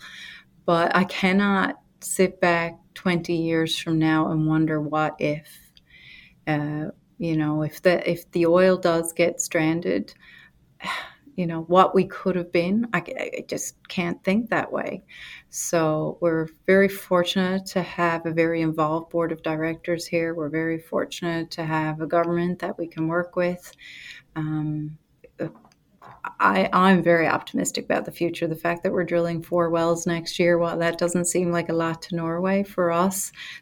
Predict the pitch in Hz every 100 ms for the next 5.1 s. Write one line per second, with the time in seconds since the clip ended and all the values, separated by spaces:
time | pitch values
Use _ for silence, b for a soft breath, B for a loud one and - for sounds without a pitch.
0 | - 165 - 185 170 165 165 - 185 175
1 | 170 165 156 160 156 151 143 151 151 170
2 | 170 165 165 170 156 160 160 156 156 -
3 | 156 156 - 165 - 165 160 156 156 156
4 | - 170 170 170 175 - 190 185 180 180